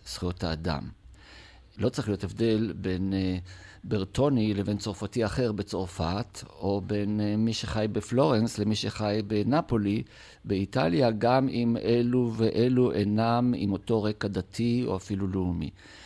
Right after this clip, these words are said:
יחד עם זאת, אנחנו מבינים שזכויות האזרח, קודם כל, לא תמיד נשמרות, ב', הן לא ממצות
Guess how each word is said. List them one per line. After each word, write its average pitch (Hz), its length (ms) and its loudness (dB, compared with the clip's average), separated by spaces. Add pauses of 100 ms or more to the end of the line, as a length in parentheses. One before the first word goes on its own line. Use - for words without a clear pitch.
(360)
יחד 95 280 0
עם 87 120 0
זאת, 85 480 -4 (420)
אנחנו 85 240 -6
מבינים 117 540 0
שזכויות 107 520 -6
האזרח, 95 580 -2 (460)
קודם 123 240 0
כל, 90 240 -4
לא 98 60 -2
תמיד 82 300 -6
נשמרות, - 640 -6 (680)
ב', 165 220 2 (360)
הן 85 120 -2
לא 107 120 0
ממצות 123 760 -2